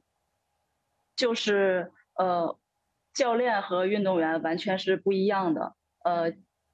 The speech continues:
运动员则需要考虑的更多的是技术和成绩嘛，那教练员则是需要考虑更多运动员，呃，各个方面的，比如说他们的心理啊、技术啊、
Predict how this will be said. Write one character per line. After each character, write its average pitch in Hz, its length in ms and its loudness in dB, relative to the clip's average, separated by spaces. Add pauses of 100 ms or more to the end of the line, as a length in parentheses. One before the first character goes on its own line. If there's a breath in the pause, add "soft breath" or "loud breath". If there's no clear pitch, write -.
(1300)
运 262 200 0
动 240 180 0
员 175 260 -2
则 185 160 0
需 - 180 -4
要 202 200 0
考 185 240 -4
虑 170 180 2
的 165 140 0
更 196 200 -2
多 208 220 0
的 196 80 0
是 165 160 -4
技 190 240 -2
术 135 440 -4
和 151 300 -2
成 156 300 -2
绩 185 180 -2
嘛， 147 280 -2
那 170 240 2
教 180 180 -2
练 190 180 0
员 160 200 0
则 165 120 0
是 175 140 -2
需 175 140 -4
要 180 120 0
考 175 220 -4
虑 160 160 0
更 185 240 0
多 185 220 2
运 196 180 0
动 175 160 2
员， 147 260 -2 (380 loud breath)
呃， 170 200 0
各 285 180 0
个 196 160 0
方 175 200 -2
面 175 280 2
的， 147 180 -2
比 156 80 0
如 156 140 0
说 165 120 -2
他 170 140 -4
们 165 140 0
的 165 100 2
心 175 300 0
理 165 160 0
啊、 160 260 -4
技 180 300 -2
术 165 180 0
啊、 147 280 -2